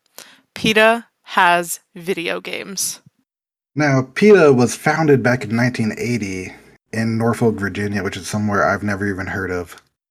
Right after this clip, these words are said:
Speaker 1: I've heard of it, but I spend a lot of time looking at maps for no reason. But that's the only reason I've heard of it.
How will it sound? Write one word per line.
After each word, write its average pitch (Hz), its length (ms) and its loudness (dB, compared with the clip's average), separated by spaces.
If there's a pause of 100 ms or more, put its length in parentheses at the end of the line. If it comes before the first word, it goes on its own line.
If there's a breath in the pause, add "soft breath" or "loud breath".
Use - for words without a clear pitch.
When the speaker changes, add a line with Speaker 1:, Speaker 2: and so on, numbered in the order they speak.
(360)
Speaker 1:
I've 302 320 6
heard 196 260 2
of 180 140 -2
it, 180 240 2
but 220 180 0
I 247 180 4
spend 294 280 -2
a 277 40 2
lot 226 200 4
of 214 80 -4
time 208 240 0
looking 196 320 -6
at 185 100 -4
maps 180 480 0
for 196 160 -4
no 190 140 0
reason. 190 580 -4 (1300 loud breath)
But 240 60 6
that's 226 180 6
the 226 80 4
only 202 120 2
reason 175 280 -6
I've 180 100 -6
heard - 140 -10
of - 100 -16
it. - 140 -10